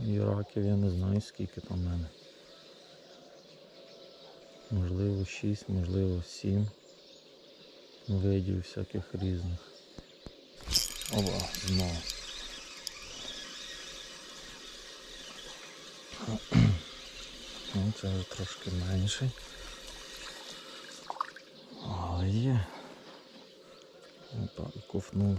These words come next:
Це рак, здається, від Селекту Кракен. Отакий, один і вісім дюймів. Має такі класні клешні, які на рівномірці дуже круто грають. Ну і думаю, на, на повільній, на пасивній проводці також непогано ними там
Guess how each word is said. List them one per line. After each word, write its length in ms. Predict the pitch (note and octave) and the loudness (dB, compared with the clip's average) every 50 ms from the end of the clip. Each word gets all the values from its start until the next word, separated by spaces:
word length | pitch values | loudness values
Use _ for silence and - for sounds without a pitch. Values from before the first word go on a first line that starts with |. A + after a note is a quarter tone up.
| - - | 0 -2
Це 200 | - F#2+ F#2 F#2+ | 0 2 2 4
рак, 240 | - F#2+ F#2+ F2+ | 4 4 4 4
здається, 480 | F#2+ F#2 F#2+ F#2+ F#2+ F#2+ F#2 - - G2 | 4 4 6 6 6 6 4 4 2 2
від 180 | F#2 F#2+ F2+ - | 2 2 2 0
Селекту 560 | - - F#2 F2+ F#2 F2+ E2+ - - - F2 | 0 2 4 4 4 4 2 0 -6 -10 -10
Кракен. 560 | - - - - F2+ F2 E2+ - - - E2+ - - - - - - - - - - - - - - - F2+ | -8 -4 0 0 0 0 0 -4 -8 -10 -10 -10 -12 -16 -18 -20 -20 -20 -20 -20 -20 -20 -16 -10 -6 -4 -4
Отакий, 360 | F2+ - - - - - - - - | -4 -6 -8 -10 -10 -10 -10 -6 -2
один 360 | - F#2 F#2 F#2+ F#2+ F#2 F#2 | 0 4 8 8 8 8 8
і 60 | F#2 | 6
вісім 380 | F#2 F#2 F2+ - - F2+ F2+ F2+ | 4 4 2 0 0 2 2 2
дюймів. 440 | F2+ F#2 F2+ F2+ F2+ F2+ - - - - - - - - - - - - - - - - - - - - - - - - - - - - - - - | 4 4 4 2 2 2 2 0 -2 -4 -6 -6 -6 -8 -8 -10 -16 -20 -20 -20 -20 -20 -20 -20 -20 -20 -20 -20 -20 -20 -20 -20 -20 -20 -16 -6 0
Має 260 | - G2 F#2 F#2 F2+ | 4 4 6 6 4
такі 240 | - - E2 - - | 4 0 -4 -8 -8
класні 460 | - - G2 F#2+ F#2+ F#2 - - - | 0 6 8 8 8 6 4 -2 -4
клешні, 560 | - - - G2+ G#2+ A2 A2 - - - F2+ F2 - - - - - - - - - - - - | -2 2 4 6 6 6 4 4 2 0 0 0 -2 -6 -12 -12 -14 -14 -14 -18 -18 -14 -10 -10
які 180 | G2 - - | -2 4 6
на 160 | G2+ G2 F#2+ F#2+ | 8 10 10 10
рівномірці 680 | F#2+ F#2+ F#2+ F#2+ G2 G2 G#2 A2+ A2+ G#2 - - F#2+ | 10 8 8 10 10 10 10 10 8 6 2 -2 0
дуже 360 | F#2 F#2+ F#2+ F2+ F2 F2 E2+ E2 - - - - - - | 4 4 6 6 6 4 2 0 -2 -10 -16 -16 -4 0
круто 340 | - G2 F#2+ F#2+ F2+ - F#2+ | 2 4 4 4 4 4 2
грають. 500 | E2+ F2 F2 F#2 F2+ F2 E2+ E2+ E2+ - - | 4 4 6 6 6 4 4 2 0 0 0
Ну 280 | G2 G#2 G#2 G2+ F#2+ | 2 4 4 4 4
і 40 | F#2 | 4
думаю, 400 | F#2 F#2 F#2 F#2 F#2 F#2 F2+ F2+ | 4 4 4 6 6 6 6 6
на, 140 | F2+ F2+ F2+ F2+ - - - - - - - - - - - - - - - - - - - - - - - - - - - - - - - - - - - - - - - | 6 6 6 4 2 -2 -14 -18 -18 -16 -16 -16 -16 -16 -12 -8 -8 -6 -6 -6 -8 -10 -12 -14 -18 -18 -18 -20 -20 -20 -20 -20 -20 -20 -20 -20 -20 -20 -20 -16 -6 2 8
на 180 | A#2+ B2 C3 B2 | 10 10 10 12
повільній, 520 | - C3+ C3+ B2 C3+ C#3 C3+ C3 B2 A#2+ | 12 10 12 12 12 12 12 12 10 8
на 140 | A2 A#2 A#2 | 8 8 6
пасивній 500 | - - G#2+ - - - A#2 A2 G#2+ G#2 | 6 4 2 4 6 8 10 10 10 8
проводці 560 | - - G#2+ G#2 G2+ G2+ G#2 G#2 - - - | 8 8 8 8 8 8 6 4 4 0 -2
також 380 | - - G2 - - F2+ - F#2+ | 2 2 2 2 2 0 2 4
непогано 560 | F2 F2 - - F2 E2+ F2 E2+ E2+ E2 E2 | 4 4 4 4 4 6 6 6 6 6 6
ними 300 | E2 E2 E2 E2 E2 D#2+ | 6 6 6 4 4 2
там 220 | - F2 E2+ D#2+ | 2 2 0 0